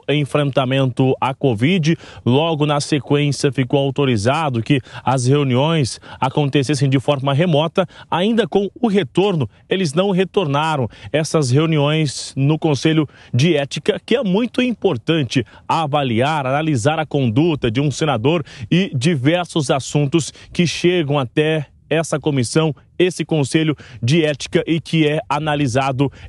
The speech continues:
essa conduta. O último assunto que eles analisaram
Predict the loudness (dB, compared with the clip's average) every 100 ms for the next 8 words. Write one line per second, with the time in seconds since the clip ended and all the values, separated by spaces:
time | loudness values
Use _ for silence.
0 | -2 -2 0 -2 0 0 0 0 0 0
1 | -2 -10 -2 0 0 0 0 2 2 0
2 | -2 0 0 0 0 0 0 0 -2 -4
3 | -2 -2 0 0 0 -4